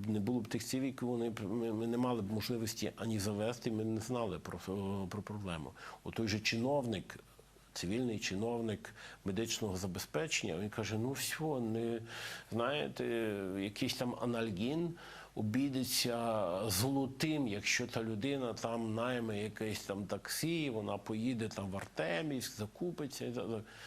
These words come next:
Армія має, е, медичну службу, там санітарна служба. Невже не можна при бажанні допомогти? Не можна домовитися, щоб оцей санітарій мав при собі елементарний набір якихось ліків,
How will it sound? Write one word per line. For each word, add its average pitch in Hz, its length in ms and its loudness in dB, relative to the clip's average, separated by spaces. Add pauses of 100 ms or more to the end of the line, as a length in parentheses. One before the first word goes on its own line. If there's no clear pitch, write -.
(1300)
Армія 131 360 0
має, 123 440 0
е, 92 80 -6 (480)
медичну 120 600 -2
службу, 113 480 -2
там 95 280 -2
санітарна 113 640 -2
служба. 110 460 -6 (540)
Невже 92 320 0
не 117 140 0
можна 117 460 -2
при 117 140 0
бажанні 123 800 0 (120)
допомогти? 117 600 -4 (160)
Не 92 80 -4
можна 117 340 0
домовитися, 120 1000 0 (140)
щоб - 260 0 (120)
оцей 123 560 0 (100)
санітарій 117 840 0 (440)
мав 98 200 0
при 117 120 -2
собі 131 420 -2 (120)
елементарний 117 760 0
набір 110 320 -2
якихось 113 400 -4
ліків, 131 340 -4